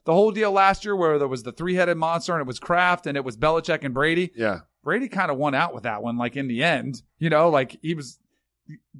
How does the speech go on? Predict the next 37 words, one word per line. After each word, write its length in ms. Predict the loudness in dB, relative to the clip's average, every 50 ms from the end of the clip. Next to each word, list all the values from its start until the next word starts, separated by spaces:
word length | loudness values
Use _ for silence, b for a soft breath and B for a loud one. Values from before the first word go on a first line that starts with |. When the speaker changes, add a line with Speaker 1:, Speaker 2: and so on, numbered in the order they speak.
| -2
Speaker 1:
Belichick 460 | 0 2 2 2 2 0 0 -2 -2 -4
was 120 | -6 -6
the 60 | -4
one 200 | -2 0 0 0
who 80 | 0 -2
didn't, 380 | -4 -4 -4 -4 -4 -6 -12 -10 -4
wasn't 300 | -2 -2 -2 -2 -2 -2
real 140 | -2 -2
thrilled 500 | -2 -4 -6 -2 2 4 4 6 4 4
with 100 | 2 2
Speaker 2:
Right. 80 | 0 2
Speaker 1:
everything, 320 | 0 0 0 0 -2 -2
the 60 | -2 0
way 140 | 2 2
it 80 | 2 2
went 180 | 2 0 0 2
down. 360 | 2 4 4 4 2 0 -4 _ _ -8
Speaker 2:
Oh. 240 | -8 -2 2 4 6 8 8 6 6
Speaker 1:
Um, 180 | 4 0 -6 -12 _ _ _ _ _ _ _ _ _ _ _ _ _ _ _ _ -2
I 160 | -2 -2 -2
think 460 | -2 -6 -8 -8 -8 -8 -10 _ _ -8
Speaker 2:
You 60 | -2
know 100 | 0 2
who 80 | 2 0
trumps 320 | 0 0 -2 -2 -2 -2
the 120 | -4 -6
goat? 320 | -4 -4 -2 -2 -2 -4 -6 _ _ _ _ _ _ _ _ -6
Speaker 1:
Who? 280 | -4 -4 -4 -4 -8 -12 _ _ _ _ _ _ _ 0
Speaker 2:
The 160 | 0 2 6
owner 380 | 6 6 6 6 6 4 4
of 180 | 4 2 2 2
the 120 | 2 4
goat. 280 | 4 6 6 6 4 2 0
Speaker 1:
<laughs> 40 | -2
That 240 | -2 -2 -2 0 0
is 240 | -2 -2 -2 -4 -4
true. 400 | -2 0 2 4 4 2 2